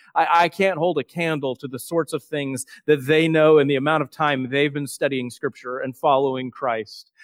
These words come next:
Uh, and I think it's good for me to get around them, uh, regularly. It encourages growth,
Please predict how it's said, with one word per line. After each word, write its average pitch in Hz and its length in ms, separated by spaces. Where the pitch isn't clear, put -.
Uh, 147 260
and 196 180
I 190 100
think 214 140
it's 175 160
good 190 260
for 190 140
me 170 80
to 151 80
get 156 100
around 147 320
them, 127 340
uh, 147 160
regularly. 156 640
It 139 60
encourages 147 600
growth, 139 400